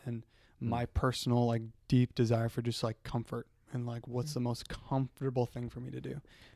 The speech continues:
Speaker 1: which is, like, bad. It's a bad
Speaker 3: Well,
Speaker 1: thing.
Speaker 3: that what makes me wanna ask, so how, how has that affected your marriage? Because I know that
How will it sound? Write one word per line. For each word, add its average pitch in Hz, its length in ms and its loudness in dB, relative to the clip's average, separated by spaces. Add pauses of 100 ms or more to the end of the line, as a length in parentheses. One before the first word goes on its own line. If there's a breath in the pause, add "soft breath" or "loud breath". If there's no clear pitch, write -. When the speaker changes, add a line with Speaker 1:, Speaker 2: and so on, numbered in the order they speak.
(100)
Speaker 1:
which 120 220 -2
is, 113 140 -2
like, 110 280 -6 (1120)
bad. 131 440 -4 (180)
It's 143 140 -2
a 135 40 2
bad 131 240 -6
Speaker 3:
Well, 156 140 4 (180)
Speaker 1:
thing. - 140 -18
Speaker 3:
that 156 200 0 (120)
what 156 200 -4
makes 147 200 0
me 139 40 -2
wanna 123 120 -2
ask, 131 280 -2
so 131 120 0
how, 139 260 2
how 151 240 2
has 135 140 0
that 127 240 0
affected 139 400 -6
your 120 100 -6
marriage? 120 360 -4
Because 120 360 -4 (460)
I 143 120 0
know 139 240 4
that 123 420 -2